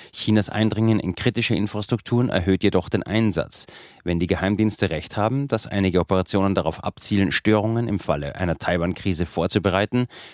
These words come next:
verschwimmt die Grenze zwischen Spionage und Konflikt.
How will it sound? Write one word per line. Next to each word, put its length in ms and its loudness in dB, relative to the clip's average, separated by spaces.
verschwimmt 500 2
die 60 -2
Grenze 400 -4
zwischen 320 0
Spionage 560 0
und 120 -2
Konflikt. 680 -8